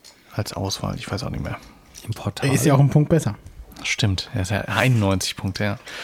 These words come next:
Speaker 1: Den muss ich jetzt auch schmecken, ne? Sonst wird's gleich zwei Punkte abgewertet in der, <laughs> im finalen Ranking. Ja.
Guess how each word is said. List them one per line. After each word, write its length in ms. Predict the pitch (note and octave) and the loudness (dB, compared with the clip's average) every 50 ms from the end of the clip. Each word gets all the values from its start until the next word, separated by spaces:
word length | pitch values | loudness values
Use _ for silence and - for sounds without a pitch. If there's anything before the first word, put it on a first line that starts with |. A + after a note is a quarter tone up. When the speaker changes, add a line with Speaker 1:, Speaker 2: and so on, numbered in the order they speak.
| - - - | -10 -2 2
Speaker 1:
Den 140 | C#3 C#3+ E3+ | 4 4 6
muss 120 | G3 G#3 | 4 2
ich 40 | - | 2
jetzt 140 | - F#3+ - | 0 2 2
auch 100 | F#3+ E3+ | 2 2
schmecken, 300 | - - F#3+ F3 A2+ A2 | 2 2 0 2 2 2
ne? 180 | G2 A2 D#3 E3 C#3+ | 2 2 2 2 2
Sonst 300 | B2 A#2+ C3 - - - | 2 2 2 0 0 0
wird's 220 | B2+ C#3+ - - | 0 0 0 0
gleich 220 | - A#2+ A#2+ A#2+ - | 0 0 0 0 -2
zwei 240 | - - - A#2+ | -2 0 2 2
Punkte 320 | B2 - D3 C#3+ C3+ - - | 2 2 0 0 0 0 -2
abgewertet 560 | C#3+ - - - G2+ G2+ G2+ A2 - A#2+ B2 | -2 -2 -2 0 2 4 2 2 0 -2 -4
in 100 | - A#2+ - - | -4 -4 0 0
der, 460 | C#3 - - - - - D#3 D3 - | 0 0 2 2 2 2 2 0 2
<laughs> 0 | |
im 100 | - D3+ | 0 0
finalen 520 | - C#3 B2 B2 - - - - - C#3 - | 2 2 2 4 4 2 2 0 -2 -2 0
Ranking. 400 | - - - - C3+ - - - - - - - - - - - - - - - - - - - - - - - - _ _ - | 0 -2 0 -2 -6 -4 -4 -8 -8 -8 -14 -20 -20 -20 -20 -20 -20 -20 -20 -20 -18 -8 -4 -2 -2 -2 -4 -10 -18 _ _ -2
Ja. 220 | - G#2+ G2+ - | 0 0 0 -2